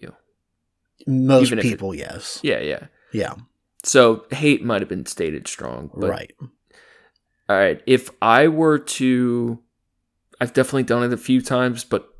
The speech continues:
Speaker 1: more times than I, more times than not, I'm driving right by the, the poor fucker. But I've helped this,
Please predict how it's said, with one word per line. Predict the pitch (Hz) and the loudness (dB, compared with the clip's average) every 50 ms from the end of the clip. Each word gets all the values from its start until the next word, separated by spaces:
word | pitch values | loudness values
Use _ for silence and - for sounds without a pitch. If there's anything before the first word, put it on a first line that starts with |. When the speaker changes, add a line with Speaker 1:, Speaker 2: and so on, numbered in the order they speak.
| - - - _ _ _ - | -20 -20 -20 _ _ _ -8
Speaker 1:
more | - 123 123 127 123 | -2 2 2 2 2
times | 123 - 135 131 123 127 117 - | 2 0 0 0 0 0 0 -2
than | 120 117 120 | -2 -2 0
I, | 117 113 110 107 - _ _ _ - _ - | 2 2 0 -2 -4 _ _ _ -20 _ -20
more | - 90 - 127 143 143 147 151 147 | -20 -10 -4 2 4 6 6 6 4
times | - - 139 131 131 131 127 127 | 2 -2 0 0 2 0 0 -2
than | - 123 120 117 | -2 -4 -2 0
not, | 110 113 107 95 107 - - | 0 0 0 -2 -4 -6 -6
I'm | 98 104 101 | -8 -8 -6
driving | - 120 104 101 113 - 117 117 | -4 -2 0 2 2 2 0 -2
right | 104 107 101 101 98 - | -2 -2 -2 -2 -2 -2
by | - 104 87 90 90 87 101 | -2 -2 0 0 -2 -2 -4
the, | - 87 90 82 76 - - _ | -4 -4 -4 -4 -4 -8 -10 _
the | - 101 | -10 -10
poor | - - 113 98 92 | -8 -6 -4 -4 -4
fucker. | - - 95 80 - - 85 85 - - - - - - - _ _ - | -4 -4 -6 -6 -4 -6 -8 -10 -10 -12 -18 -20 -20 -20 -20 _ _ 0
But | 117 117 110 - - | 2 2 2 4 4
I've | 123 139 131 - | 4 4 4 2
helped | - - - 139 - - - - - | -2 0 4 4 4 4 2 -4 -4
this, | 123 - - - - - | -2 0 0 -2 -2 -6